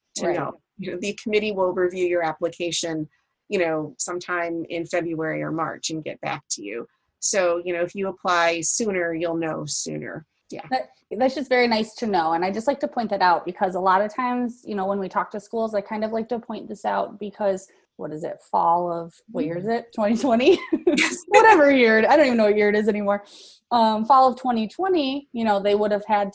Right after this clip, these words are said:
Speaker 2: to have known, you know, some of these other schools are making them apply, you know, in December of
Speaker 1: Yes.
Speaker 2: twenty nineteen. And so, you know, I wanna make sure that people know that they can apply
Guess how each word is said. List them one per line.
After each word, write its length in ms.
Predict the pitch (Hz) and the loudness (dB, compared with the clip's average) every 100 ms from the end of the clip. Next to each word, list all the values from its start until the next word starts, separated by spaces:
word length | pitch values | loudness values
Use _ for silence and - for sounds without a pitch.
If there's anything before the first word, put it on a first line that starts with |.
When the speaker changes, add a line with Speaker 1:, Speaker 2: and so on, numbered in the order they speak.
| - | -8
Speaker 2:
to 100 | 202 | -6
have 120 | 190 | -4
known, 640 | 196 196 185 185 180 190 - _ _ _ _ _ _ _ | -4 -2 -2 -2 -4 -6 -10 _ _ _ _ _ _ _
you 100 | 208 | -8
know, 120 | 190 | -8
some 200 | 160 220 | -6 -6
of 60 | 202 | -2
these 140 | 196 | -2
other 200 | 220 240 | 0 -2
schools 640 | 233 - 196 190 196 202 - _ | -2 -4 -2 0 0 -2 -10 _
are 160 | 190 190 | -4 -2
making 320 | 190 180 190 | -2 -4 -4
them 140 | 185 180 | -8 -8
apply, 400 | 175 190 180 180 | -8 -4 -2 -2
you 100 | 180 | -4
know, 160 | 165 | -6
in 100 | 165 | -8
December 800 | 170 - 240 254 254 247 247 247 - _ _ - | -10 -6 -4 -2 -2 -2 -2 -4 -10 _ _ -6
of 200 | 185 185 | -4 -2
Speaker 1:
Yes. 240 | 151 - | -2 -4
Speaker 2:
twenty 220 | 226 208 196 | -4 -2 0
nineteen. 800 | 175 185 - 330 320 320 320 330 _ _ _ 214 | -2 -6 -8 -2 0 2 0 -2 _ _ _ -6
And 400 | 202 190 190 - | -2 -2 -4 -4
so, 580 | 226 196 190 185 196 - _ _ | 0 2 0 -2 -6 -12 _ _
you 100 | 233 | -6
know, 80 | 208 | -4
I 140 | 185 | 0
wanna 260 | 208 202 196 | 2 2 0
make 180 | 196 190 | -4 -6
sure 200 | - 190 | -4 -4
that 180 | 185 - | -4 -8
people 240 | 214 202 | -10 -8
know 400 | 190 190 180 185 | -6 -2 -2 -2
that 260 | 185 175 185 - 220 | -4 -6 -6 -8 -2
they 120 | 220 | -2
can 160 | 226 185 | -2 -6
apply 840 | - 302 349 269 185 175 214 247 | -4 -2 0 2 2 2 0 -2